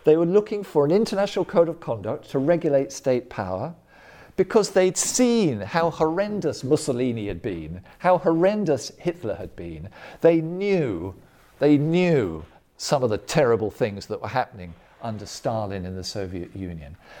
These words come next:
So the international human rights was designed to regulate state power, and therefore it mainly placed duties on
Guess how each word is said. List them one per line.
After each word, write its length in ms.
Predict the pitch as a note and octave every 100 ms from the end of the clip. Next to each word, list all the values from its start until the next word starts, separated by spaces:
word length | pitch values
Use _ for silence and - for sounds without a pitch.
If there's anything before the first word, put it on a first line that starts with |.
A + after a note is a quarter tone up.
| -
So 320 | - - F3 E3
the 140 | E3+
international 520 | G3+ G#3+ G#3+ G3+ F#3+
human 240 | E3+ F3 D#3
rights 320 | C3 C3 -
was 120 | B2+
designed 680 | - A#2+ E3 D#3+ D#3+ D#3+ D#3 - _
to 140 | -
regulate 720 | A#2 C3+ D3 D3+ C3+ C3+ C3+ - _ _
state 600 | - - A#2+ A#2 A#2 - _ _ _ _ _
power, 520 | - A#2+ F#2+ D2+ E2 - _ _ - -
and 180 | - B2+
therefore 460 | D#3 G3+ G3+ F3+ D3
it 120 | -
mainly 640 | C#3 E3 G#3+ G#3+ G#3 G3+
placed 600 | - - E3 D#3+ D3+ -
duties 800 | - D#3+ E3 - E2 G2+ A2 - _
on 280 | - A2+ G#2+